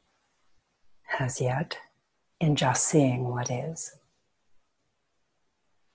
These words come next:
The pain follows mind suffering for itself and others.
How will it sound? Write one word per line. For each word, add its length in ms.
The 80
pain 420
follows 840
mind 760
suffering 720
for 320
itself 840
and 180
others. 640